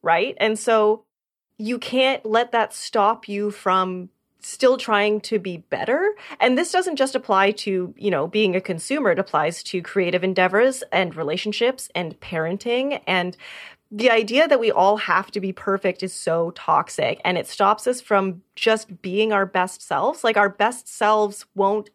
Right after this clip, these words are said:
ever be perfect. Flaws are also part of what makes you, like, a wonderful, interesting person and what allows you to learn and be better. I try to look at my own flaws and consider what I like about them and what I don't like about them and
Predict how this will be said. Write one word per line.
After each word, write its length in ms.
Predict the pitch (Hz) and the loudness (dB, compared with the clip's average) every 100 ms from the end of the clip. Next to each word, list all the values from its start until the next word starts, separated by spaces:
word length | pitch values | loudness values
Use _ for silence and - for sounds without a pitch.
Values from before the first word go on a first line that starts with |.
| _ - | _ 0
ever 240 | 247 330 | 0 0
be 140 | 202 190 | -2 -4
perfect. 420 | 190 180 135 - | -4 -4 -6 -6
Flaws 380 | - 208 233 240 | 2 4 4 2
are 140 | 208 | -2
also 420 | - 240 277 208 | 2 0 2 -2
part 340 | 202 180 190 - | 0 2 2 2
of 280 | 196 185 - - - | 0 -2 -16 -20 -4
what 200 | 208 226 | 0 2
makes 260 | 220 220 - | 2 0 -2
you, 100 | 247 | -2
like, 200 | 233 220 | -2 0
a 100 | - | -2
wonderful, 520 | 208 190 208 214 214 | -2 -2 0 0 0
interesting 540 | - 208 214 - 208 202 | 0 -4 -6 -2 0 0
person 520 | - 311 - 180 202 - - - | -2 -2 0 -2 -4 -12 -12 -4
and 160 | 226 | 0
what 140 | 214 240 | 2 2
allows 380 | 233 226 240 247 | 4 4 2 -4
you 80 | 240 | -10
to 220 | - 240 | -10 -6
learn 460 | 226 277 285 160 | 0 2 0 -4
and 300 | - 196 190 | -4 -4 -4
be 120 | 202 208 | -6 -2
better. 500 | 247 277 151 156 - _ _ | 0 2 0 -4 -10 _ _
I 100 | 208 | 0
try 160 | 277 277 | 2 2
to 80 | 269 | 2
look 140 | 262 | 0
at 80 | 247 | 0
my 120 | 214 | 0
own 140 | 233 277 | 0 -2
flaws 420 | 180 151 170 - - | -2 -2 -4 -6 -6
and 180 | 190 | -6
consider 540 | 185 190 - 185 175 165 | -6 -6 -2 0 0 -2
what 260 | - 196 | -2 0
I 200 | - 214 | 4 2
like 240 | 339 185 185 | 2 -2 -2
about 260 | 165 160 | -2 -2
them 240 | 170 160 180 | -4 -6 -6
and 160 | - 180 | -6 -2
what 140 | 175 | -2
I 100 | 165 | -2
don't 220 | 175 208 208 | 0 -2 0
like 180 | 196 | -2
about 260 | 190 185 165 | -2 -2 0
them 220 | 202 214 | 0 2
and 160 | 196 | -2